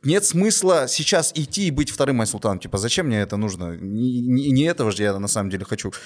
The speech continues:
Как вот это вот... То есть это не просто я так тебе сказал и просто принял. То есть это через какое... Заходило время, время,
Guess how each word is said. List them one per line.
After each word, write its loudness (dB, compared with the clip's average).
Как 2
вот 0
это 2
вот... -2
То -4
есть -2
это 0
не 4
просто 2
я 2
так -4
тебе -6
сказал 0
и -8
просто -4
принял. -8
То -8
есть -6
это -8
через -8
какое... -8
Заходило 0
время, 0
время, -2